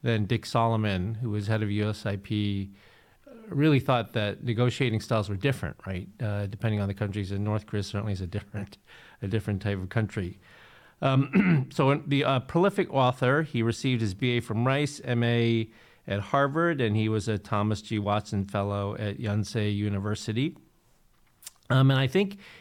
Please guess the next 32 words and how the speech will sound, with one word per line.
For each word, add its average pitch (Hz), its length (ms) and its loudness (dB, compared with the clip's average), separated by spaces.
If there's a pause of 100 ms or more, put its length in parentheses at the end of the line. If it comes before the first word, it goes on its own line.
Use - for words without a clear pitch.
it's - 140 -4
okay 156 260 4
for 151 160 2
us 139 120 0
to 131 60 -4
say 143 220 2
that 127 240 2
Scott - 480 0
will 120 240 2
also 139 400 2
be 120 540 2 (280)
taking 131 320 0
a 117 40 2
new 131 180 4
position, 156 680 -2 (540)
uh, 113 280 0
as 117 180 -2
president 131 640 2
and 120 260 2
C 131 440 2
E 123 60 4
O 120 160 4 (100)
of 113 240 -2
the 110 100 0
Korea 135 380 0
Economic 120 680 0
Institute 113 720 -2
of 104 120 -2
America, 131 480 2
K 113 380 -2
E 113 200 0
I 104 180 2